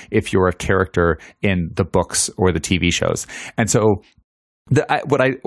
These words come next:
I just loved it, right? Because, I mean, it's obvi-, it's a fictional world. It's made up. The, the likelihood that you'll die is whether or not the author decides that you should die. Like, <laughs> that, that's, that's really what's going on here. But, um, based on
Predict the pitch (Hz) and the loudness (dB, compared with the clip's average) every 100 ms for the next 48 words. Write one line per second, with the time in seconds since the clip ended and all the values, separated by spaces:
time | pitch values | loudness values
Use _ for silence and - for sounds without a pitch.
0 | - 127 143 90 87 - - 92 101 113 | -2 2 0 2 0 -2 -4 -2 -2 -2
1 | 127 127 - 147 147 139 139 135 143 127 | -2 0 2 2 2 0 0 2 2 0
2 | 110 - 175 - 147 131 107 104 87 87 | -2 -2 -2 -2 -2 -2 0 0 0 -2
3 | - - 123 - 170 165 - - - - | -6 -4 -2 2 2 2 -2 -12 -20 -8
4 | - 123 127 131 147 143 131 117 110 98 | -2 0 2 0 2 4 2 2 0 2
5 | 101 98 95 104 - 110 110 104 101 98 | 2 2 0 -2 0 0 2 2 2 0
6 | - 95 92 98 95 92 90 98 98 95 | -2 0 2 2 0 0 -2 0 0 -2
7 | 95 - 90 - 90 151 85 82 104 104 | -6 -4 -6 -4 -2 0 -2 -2 -2 0
8 | 117 139 123 - - - 160 - 269 - | 0 0 -2 -10 -8 -6 -6 -6 -6 -2
9 | - 190 156 135 107 101 101 95 143 107 | -2 0 2 2 2 2 0 0 -2 0
10 | 87 85 170 165 - 160 - _ _ - | -2 -2 -8 -6 0 0 -2 _ _ 0
11 | 123 110 95 123 127 135 - 110 107 | 2 0 -4 -2 -2 0 2 2 2